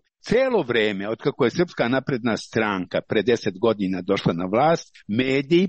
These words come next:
pod Vučićevom kontrolom, a to je ogromna većina medija u Srbiji, vode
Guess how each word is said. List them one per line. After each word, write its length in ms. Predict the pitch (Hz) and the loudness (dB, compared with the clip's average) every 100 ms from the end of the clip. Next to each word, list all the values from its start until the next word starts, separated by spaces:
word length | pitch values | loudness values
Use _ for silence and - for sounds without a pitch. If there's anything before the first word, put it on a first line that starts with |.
| - | 0
pod 180 | 110 | -4
Vučićevom 640 | 95 127 123 117 107 95 98 | 2 0 0 -4 -4 -4 -4
kontrolom, 760 | - 90 - 95 98 101 131 190 226 - - | -6 -10 -6 -2 0 2 2 2 0 -4 -12
a 80 | - | -12
to 180 | - 120 | -4 0
je 80 | 113 | 2
ogromna 480 | 156 151 135 120 110 | 0 0 0 0 0
većina 380 | 101 - 113 104 | -2 0 2 4
medija 340 | 95 98 95 | 2 2 -2
u 40 | 95 | -4
Srbiji, 440 | - 175 196 180 - - - | -2 2 2 0 -2 -16 -18
vode 340 | - 139 185 | 0 0 2